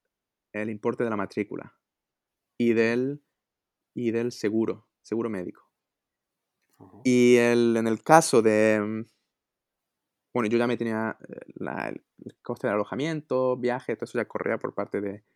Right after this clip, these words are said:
Speaker 1: de cada uno. En la escuela, en est-, en el, en este caso, este, era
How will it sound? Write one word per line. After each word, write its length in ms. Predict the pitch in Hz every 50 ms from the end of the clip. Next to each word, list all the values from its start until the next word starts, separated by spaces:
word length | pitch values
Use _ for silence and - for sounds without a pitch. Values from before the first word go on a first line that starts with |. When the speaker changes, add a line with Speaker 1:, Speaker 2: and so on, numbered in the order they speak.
| _ _ _ _ _ _ _
Speaker 1:
de 80 | - -
cada 200 | - 113 107 104
uno. 160 | 101 101 101 -
En 120 | 113 113
la 60 | 113
escuela, 320 | - - - 147 147 147 151
en 60 | 147
est-, 200 | 143 147 - -
en 120 | - 139
el, 180 | 139 135 135 -
en 160 | - - 123
este 200 | 127 127 - 139
caso, 440 | - 135 131 131 - - 156 165 - _ _ _ _ _ _ _ _ _
este, 280 | - - _ - - 127
era 360 | 131 139 143 143 - -